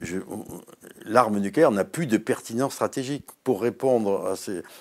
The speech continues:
à ces conflits tels que nous les connaissons, euh, on voit pas pourquoi on va que, euh, on utiliserait une arme nucléaire. Sauf, mais je l'ai entendu,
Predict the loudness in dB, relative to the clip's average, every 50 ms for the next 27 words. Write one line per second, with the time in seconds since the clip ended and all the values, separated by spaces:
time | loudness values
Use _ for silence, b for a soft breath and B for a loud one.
0 | B -6 -4 -2 -2 -2 0 2 2 2 2 0 -2 -2 -2 -2 -2 0 -2 -2
1 | -2 -4 -6 -6 -6 -6 -4 -2 -4 -4 -4 -4 -4 -4 -4 -2 2 4 4 4
2 | 4 2 0 -2 -2 -2 -2 -2 -2 -2 -2 0 0 -2 -2 -4 -6 -2 0 0
3 | 0 0 0 -2 -2 -2 -4 -6 -6 -6 -6 B B B B B B B -10 -8
4 | -8 -8 -8 -10 -10 -10 -10 -12 -12 -10 -10 -8 -8 -8 -8 -8 -8 -6 -4 -2
5 | 0 0 0 0 0 -2 -2 -4 -6 -2 0 2 4 4 2 0 -2 -8 _ _
6 | -14 -10 -2 4 6 8 8 8 6 2 -4 b b b b b b b b -6
7 | -4 -4 -4 -2 0 -2 -2 0 0 -2 -2 0 0 0 0 0 -2 -4